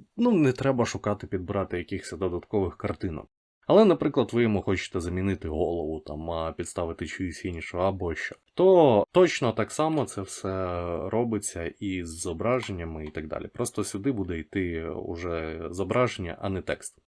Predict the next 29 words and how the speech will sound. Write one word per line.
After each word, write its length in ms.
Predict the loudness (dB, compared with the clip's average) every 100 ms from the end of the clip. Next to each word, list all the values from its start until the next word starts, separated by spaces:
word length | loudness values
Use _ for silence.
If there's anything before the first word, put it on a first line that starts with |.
| 0
Як 160 | 2
бачимо, 400 | 6 4 4 0
наш 320 | 2 2 0 0
текст 320 | -2 -2 -4
не 120 | -2
з'явився, 560 | 0 2 2 0 -2 -2
навіть 460 | 0 0 0 0
якщо 600 | -4 -4 -6 -2 0 2 2 2 2 0 0
ми 480 | -2 -2 -2 -2 -4 -6
пропишемо, 600 | -8 -4 -4 -4 -10 -8
наприклад, 580 | -10 -10 -12 -10 -10 -10 -16 -8 2
ну, 260 | 4 4
так, 340 | 0 -6 -8 _ _
дід 340 | 0 2 2 2
пливе, 420 | 4 6 4 2 _ 2
але 360 | 4 6 6
текст 380 | 4 0 -2 -4
наш 260 | -2 -2 -2
не 160 | -2
з'являється. 540 | 0 0 0 -2 -4 -6
Все 220 | 0 0
тому, 280 | 0 0 0
що 160 | -2
в 60 | -4
трекері 520 | 0 0 0 0 0 -2 -6
потрібно 500 | -4 -2 -2 0 0
виставити 600 | 0 -2 -2 -4 -4 -4
останню 460 | -6 -4 -2 -2 -2
опцію. 540 | -4 -2 0 2 0